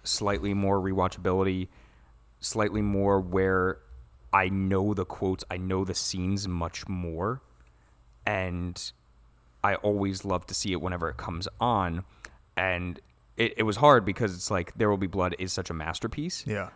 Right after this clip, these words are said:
Speaker 1: But this movie, I just knew beforehand.
Speaker 2: Nah. <laughs>
Speaker 1: And
Speaker 2: And we are talking about
Speaker 1: Stanley Kubrick's The Shining.
Speaker 2: Yeah.
Speaker 1: I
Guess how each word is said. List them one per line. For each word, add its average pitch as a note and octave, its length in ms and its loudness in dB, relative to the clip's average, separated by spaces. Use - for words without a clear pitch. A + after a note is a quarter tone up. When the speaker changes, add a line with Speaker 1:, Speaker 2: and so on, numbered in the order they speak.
Speaker 1:
But F#2+ 160 0
this G2 220 0
movie, F#2+ 420 -2
I F#2 100 2
just F#2 220 -2
knew F2+ 340 0
beforehand. D#2 760 -4
Speaker 2:
Nah. G#2+ 380 -6
<laughs> - 40 0
Speaker 1:
And F#2 260 0
Speaker 2:
And G#2+ 100 0
we A#2 100 4
are A2 100 4
talking G#2+ 500 2
about A2 540 4
Speaker 1:
Stanley G#2 400 -2
Kubrick's F2+ 480 -4
The - 100 -8
Shining. D#2 540 -6
Speaker 2:
Yeah. A#2+ 560 6
Speaker 1:
I A2+ 40 6